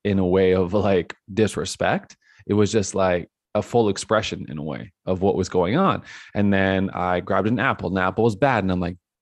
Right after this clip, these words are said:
"Jesus, what is happening in here today?" Just, like, making light of it, just getting that expression out, which then allowed me, as I did that, and she was joking with me too,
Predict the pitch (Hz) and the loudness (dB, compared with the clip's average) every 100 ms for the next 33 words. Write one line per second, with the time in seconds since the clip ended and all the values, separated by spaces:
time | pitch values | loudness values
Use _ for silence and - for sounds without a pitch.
0 | - - 175 226 135 - - - - 151 | -20 0 4 4 4 -2 -20 -20 -4 0
1 | 202 - - 151 208 147 113 95 113 87 | 0 -2 -6 -2 0 2 2 0 -2 -6
2 | 87 - - - - - - - 117 113 | -6 -8 -8 -14 -20 -20 -10 -4 -2 2
3 | 98 101 120 120 117 107 107 104 107 107 | 0 2 2 4 4 4 4 2 2 2
4 | - _ - 127 120 120 120 127 147 113 | 0 _ -4 -2 -2 2 2 4 4 2
5 | 104 95 - 95 104 95 87 127 151 _ | 0 -2 -2 -2 -2 -4 0 0 -2 _
6 | _ _ 113 110 113 117 117 98 107 147 | _ _ -2 0 2 2 4 2 2 2
7 | 113 98 95 113 - 101 95 90 107 92 | 2 0 -2 -6 -4 0 0 0 0 0
8 | 87 92 101 92 92 - - 104 98 - | 0 -2 -2 -6 -8 -8 -4 0 0 2
9 | 90 - 90 87 85 87 107 92 | 0 0 -4 -4 -6 0 2 4